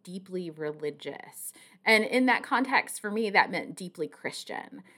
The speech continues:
So here where I grew up, it was, like, deeply evangelical, mostly Baptist, right? Um, we do have a Catholic church, right? Um, there occasionally were Jewish families, but it's not, it wasn't super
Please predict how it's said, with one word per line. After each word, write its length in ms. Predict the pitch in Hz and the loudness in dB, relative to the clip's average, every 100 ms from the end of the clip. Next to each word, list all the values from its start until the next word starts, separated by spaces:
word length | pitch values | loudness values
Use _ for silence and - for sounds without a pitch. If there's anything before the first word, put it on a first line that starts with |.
| _ | _
So 220 | - 220 | 4 4
here 560 | 214 - 240 233 208 185 | 4 0 4 8 8 6
where 160 | 180 120 | 4 4
I 100 | 175 | 4
grew 200 | 180 170 | 2 0
up, 140 | 165 | 0
it 80 | - | -2
was, 120 | 165 | -2
like, 220 | 147 - | -4 -4
deeply 340 | - 170 160 - | -14 -4 0 0
evangelical, 1120 | 143 127 143 247 269 262 247 226 214 202 196 | -2 -4 4 4 4 2 2 4 2 0 -2
mostly 300 | 165 139 - - - | -6 -10 -14 -8 4
Baptist, 1120 | 269 262 262 254 - 247 226 208 202 - - | 8 8 8 4 -4 2 4 4 2 -6 0
right? 380 | 151 147 151 - - _ - | 4 4 2 -4 -14 _ 2
Um, 320 | 180 160 165 | 4 4 0
we 100 | 190 | -4
do 180 | 196 220 | 2 2
have 160 | 226 208 | 2 0
a 40 | 202 | -2
Catholic 420 | 208 - 185 - | -6 -8 -10 -10
church, 720 | - 359 359 359 - - - | -6 -4 -2 -4 -8 -10 0
right? 580 | 247 190 202 196 208 185 | 6 6 6 2 0 2
Um, 440 | 170 160 160 165 | 4 4 0 -4
there 180 | - 180 | -2 -2
occasionally 580 | 208 214 202 208 202 196 | 0 2 2 2 -6 -4
were 120 | 185 | -4
Jewish 340 | 180 151 175 | -2 -4 -4
families, 760 | - 370 359 349 349 349 349 - - - _ | 0 2 2 0 -10 -12 -12 -14 -16 -20 _
but 240 | 247 233 - | 6 6 8
it's 220 | 240 233 | 8 8
not, 440 | 277 285 277 262 - | 4 4 4 2 0
it 60 | 196 | 0
wasn't 280 | 247 254 | 0 0
super 280 | - 269 233 | -2 0 0